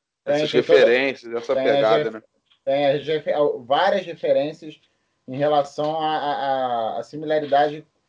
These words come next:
Speaker 1: com Jesus, né? Porque, em termos de, de figura solar, né, Jesus é o, o mais conhecido. Mas no próprio filme você tem ali aquela cena que ele cai de braços abertos do, da nave, como se fosse, tipo, eu vou sair de,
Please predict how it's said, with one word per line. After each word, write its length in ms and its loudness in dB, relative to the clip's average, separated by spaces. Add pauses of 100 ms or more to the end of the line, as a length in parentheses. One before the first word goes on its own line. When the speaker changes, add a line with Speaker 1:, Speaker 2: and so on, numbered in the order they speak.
(240)
Speaker 1:
com 220 -6
Jesus, 380 -4
né? 80 -4
Porque, 280 -8 (140)
em 140 -12
termos 320 0
de, 180 -8
de 140 -10
figura 320 -2
solar, 480 2
né, 180 -6
Jesus 380 -6
é 340 4
o, 220 -2 (100)
o 100 -18
mais 240 -6
conhecido. 640 -8 (520)
Mas 840 0
no 160 -4
próprio 400 0
filme 380 -10
você 120 -8
tem 220 -6
ali 160 -2
aquela 260 0
cena 380 -6
que 80 -10
ele 160 -4
cai 460 0
de 100 -12
braços 420 -2
abertos 680 -2
do, 340 -2 (340)
da 200 2
nave, 640 0
como 260 -8
se 200 -14
fosse, 340 -8
tipo, 240 -8
eu 60 -4
vou 120 -4
sair 460 0
de, 260 -12